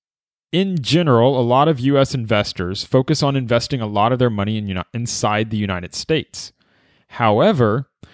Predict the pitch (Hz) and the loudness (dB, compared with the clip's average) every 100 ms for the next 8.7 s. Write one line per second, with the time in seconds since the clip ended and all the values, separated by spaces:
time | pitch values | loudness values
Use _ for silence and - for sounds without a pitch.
0 | _ _ 131 131 123 170 - 190 120 110 | _ _ 2 4 6 2 2 0 0 -2
1 | 117 117 - 123 127 120 123 120 113 104 | -2 -4 0 -2 0 -2 -2 -4 -2 -2
2 | - 110 113 - _ 131 147 - 123 104 | -4 -8 -8 -12 _ -4 -2 0 0 0
3 | 95 92 78 78 - - - - - - | -4 -8 -10 -16 -16 -14 -14 -16 -20 -20
4 | _ - - _ - 135 131 123 - _ | _ -20 -20 _ 0 4 4 2 -6 _
5 | 127 - - 196 220 220 - 170 165 160 | -4 -4 -2 -4 -4 -6 -4 -4 -2 0
6 | 139 101 147 208 - 107 107 139 131 139 | -2 0 2 2 2 -2 0 -4 -4 -2
7 | 170 185 160 151 139 139 - 131 120 107 | -2 -2 -2 -2 0 -2 0 2 2 0
8 | 98 151 214 - 104 95 104 | -2 -2 -2 0 0 0 -4